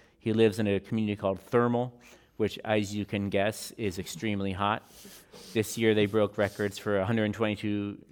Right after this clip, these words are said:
degree day, but that takes his cell phone out to the fields and records surreptitiously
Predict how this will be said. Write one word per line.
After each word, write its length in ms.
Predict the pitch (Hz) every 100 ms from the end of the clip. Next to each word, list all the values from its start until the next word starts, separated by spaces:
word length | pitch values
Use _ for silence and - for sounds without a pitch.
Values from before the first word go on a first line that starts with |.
| -
degree 680 | 120 101 107 104 104 104 101 - _ -
day, 500 | 110 104 101 104 107 - - - - - -
but 280 | 123 113 -
that 480 | 113 107 - -
takes 320 | - 120 113 -
his 140 | 107
cell 260 | - 107 113
phone 200 | 127 107
out 140 | 110
to 80 | 113
the 80 | 101
fields 640 | - 147 127 123 - - _ _ _ _ _ -
and 680 | 110 107 107 107 107 110 - -
records 1000 | 117 - - 139 131 131 127 - - - _
surreptitiously 1120 | - - 120 - 160 151 135 - 110 107 107